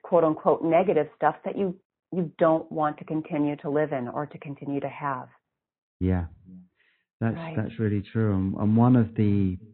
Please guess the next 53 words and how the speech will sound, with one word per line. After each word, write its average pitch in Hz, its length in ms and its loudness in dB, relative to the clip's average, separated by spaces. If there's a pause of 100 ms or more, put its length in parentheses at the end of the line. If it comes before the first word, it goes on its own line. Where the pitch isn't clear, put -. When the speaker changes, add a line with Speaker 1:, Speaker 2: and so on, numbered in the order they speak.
(220)
Speaker 2:
biggest 110 380 6
things 98 280 0
you 95 100 0
can 92 180 -2
do, 107 160 0
yeah, 98 240 0
is 92 100 -2
learn 104 500 6
to 95 60 -2
love 104 320 2
yourself 90 520 -2
unconditionally. 92 960 0 (760)
Um, 92 500 0
you 107 140 4
know, 98 140 8
that 110 140 6
Speaker 1:
So - 60 2
Speaker 2:
was - 60 0
Speaker 1:
how 240 120 8
do 269 80 8
you 285 100 8
Speaker 2:
something 220 140 2
Speaker 1:
do 277 40 4
Speaker 2:
I 247 40 4
Speaker 1:
that? 147 220 8
Speaker 2:
didn't, - 140 2 (800)
well, 123 100 10
I 160 60 10
didn't 143 140 6
have 131 200 4
a 135 40 6
lot 131 220 2
of - 80 -10
Speaker 1:
<laughs> - 20 -8
Speaker 2:
that 107 180 0
in 107 120 2
my 104 120 0
younger 110 400 6
life. 85 240 0
So - 80 -14
that - 60 -8
was - 120 -10
one 110 140 6
of 101 80 6
the 104 160 2
first 104 260 6
things 95 220 6
I 95 60 6
worked 107 440 4
on 85 140 -4
when 90 160 -2
I 90 260 0 (240)
discovered 92 480 -4